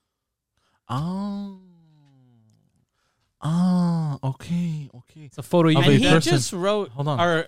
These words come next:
Speaker 3: homosexuals real?"
Speaker 2: <laughs>
Speaker 1: Sexually attracted to people of one's own sex.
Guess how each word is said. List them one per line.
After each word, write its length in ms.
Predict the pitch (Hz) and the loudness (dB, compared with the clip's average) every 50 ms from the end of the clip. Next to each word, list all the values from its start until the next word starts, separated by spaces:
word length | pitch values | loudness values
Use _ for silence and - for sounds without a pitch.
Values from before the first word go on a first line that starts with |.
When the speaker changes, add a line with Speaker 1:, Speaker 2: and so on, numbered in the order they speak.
| _ | _
Speaker 3:
homosexuals 840 | 156 - 175 185 185 175 - - 160 143 139 - - 160 147 131 120 127 | -6 -2 0 0 2 0 2 2 0 0 0 0 0 0 0 0 -2 -2
real?" 340 | 135 131 120 110 104 - _ _ 110 104 101 | -2 0 0 -2 -4 -8 _ _ -20 -6 -2
Speaker 2:
<laughs> 1080 | 113 117 - - 156 151 135 123 131 117 113 127 120 110 - - - - - - 104 _ | -2 0 0 0 2 0 2 2 2 4 4 2 0 0 -6 -18 -20 -20 -20 -20 -20 _
Speaker 1:
Sexually 440 | - - - 170 175 - - 190 160 | -14 0 0 2 2 2 0 0 0
attracted 420 | - - 160 160 - - 175 - | 2 0 0 0 0 -4 -6 -2
to 80 | - 123 | -4 -6
people 380 | - - 147 143 - 180 175 - | -4 -4 -6 -2 -2 -2 -2 0
of 200 | - 127 117 113 | -2 -4 -4 -4
one's 500 | 117 120 127 135 143 151 160 160 143 123 - - | -6 -8 -4 -4 -2 -2 -2 -4 -4 -6 -8 -6
own 320 | 127 139 143 143 143 131 | -4 -4 -2 -2 -4 -4
sex. 800 | - - - - - 143 143 113 - _ - - - _ _ | -6 -8 -12 -8 -8 -6 -6 -8 -10 _ -20 -20 -20 _ _